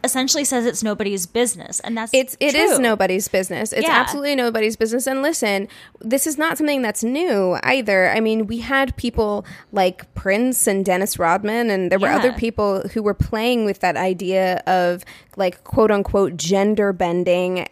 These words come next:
Speaker 2: wardrobe and things
Speaker 1: Totally.
Speaker 2: like that.
Speaker 1: Well, even, like,
Speaker 2: That
Speaker 1: David Bowie.
Speaker 2: Sure,
Speaker 1: Like, we had a
Speaker 2: yeah.
Speaker 1: lot of sex symbols that were very, I guess,
Speaker 2: Fluid
Speaker 1: quote,
Speaker 2: in that
Speaker 1: unquote,
Speaker 2: way.
Speaker 1: feminine, you know?
Speaker 2: Right. Yeah. And it doesn't, it might, maybe it's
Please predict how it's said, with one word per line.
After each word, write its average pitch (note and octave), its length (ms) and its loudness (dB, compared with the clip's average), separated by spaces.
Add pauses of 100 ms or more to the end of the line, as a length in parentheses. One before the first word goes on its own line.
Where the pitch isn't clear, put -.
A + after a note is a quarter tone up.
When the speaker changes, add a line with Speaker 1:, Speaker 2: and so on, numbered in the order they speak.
(460)
Speaker 2:
wardrobe F#3+ 840 0 (120)
and G#3 200 0
things D#4 180 2
Speaker 1:
Totally. G#3+ 180 0
Speaker 2:
like - 60 -8
that. G#3 240 4
Speaker 1:
Well, D#4 80 0
even, E4 180 2
like, B3+ 260 0
Speaker 2:
That G#3 80 -12
Speaker 1:
David G3+ 440 -4
Bowie. A#3+ 840 -2 (220)
Speaker 2:
Sure, D#4+ 280 -2
Speaker 1:
Like, A3+ 260 2
we C#4+ 100 -2
had D4 240 0
a C4 40 -4
Speaker 2:
yeah. C4 80 -4
Speaker 1:
lot C#4 120 2
of D4 120 -2
sex - 320 -6
symbols G#3 460 -4
that G3+ 240 -4
were A3 140 -6
very, G3+ 720 -8 (680)
I A3+ 80 -2
guess, G#3+ 160 -4
Speaker 2:
Fluid G#3 180 2
Speaker 1:
quote, E3+ 120 2
Speaker 2:
in - 60 -6
that F#3+ 60 -6 (200)
Speaker 1:
unquote, - 80 -4
Speaker 2:
way. F3 320 -2
Speaker 1:
feminine, G#3+ 840 -6
you A3+ 140 -6
know? G3+ 340 -4
Speaker 2:
Right. B3 340 0 (300)
Yeah. C#4 300 4
And B3+ 80 2
it A#3+ 220 -2
doesn't, C#4 440 0
it - 380 -2
might, G3+ 380 -2
maybe A#3 680 0
it's - 380 -2